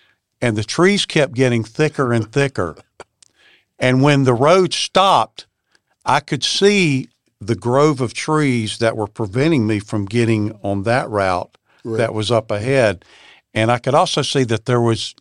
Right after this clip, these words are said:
Speaker 1: no way to go forward. And so, um,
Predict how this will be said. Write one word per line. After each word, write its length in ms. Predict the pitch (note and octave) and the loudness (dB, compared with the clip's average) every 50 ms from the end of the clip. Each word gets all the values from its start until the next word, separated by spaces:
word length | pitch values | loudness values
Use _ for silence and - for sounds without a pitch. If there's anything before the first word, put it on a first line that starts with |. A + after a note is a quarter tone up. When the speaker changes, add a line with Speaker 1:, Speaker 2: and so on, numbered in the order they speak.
| _ _ - | _ _ -8
Speaker 1:
no 280 | G2+ G2 A2 C#3 F3+ | -4 0 2 4 4
way 280 | G3+ F3 E3+ E3 C#3 B2 | 4 4 2 2 2 2
to 100 | A2 A#2 | 0 -2
go 180 | G#2+ - A#2+ A2 | -2 -2 -2 -2
forward. 640 | G#2 - - C3 C3+ C3+ A#2 G2 F2 E2+ E2+ E2 E2 _ _ _ _ _ _ _ _ _ _ _ _ _ _ _ | -2 -2 0 2 2 2 2 2 0 -4 -6 -8 -12 _ _ _ _ _ _ _ _ _ _ _ _ _ _ _
And 200 | - A2 G#2+ G#2 | -4 -4 -2 -2
so, 520 | - - - C3 B2 A#2+ A#2 A2 A2 - - | -4 -2 0 2 2 2 2 2 0 -2 -2
um, 560 | A#2 G#2 G#2 G2+ G2 G2 F#2 F2+ F2+ F2+ F2+ | 0 2 2 2 2 0 -2 -2 -4 -6 -10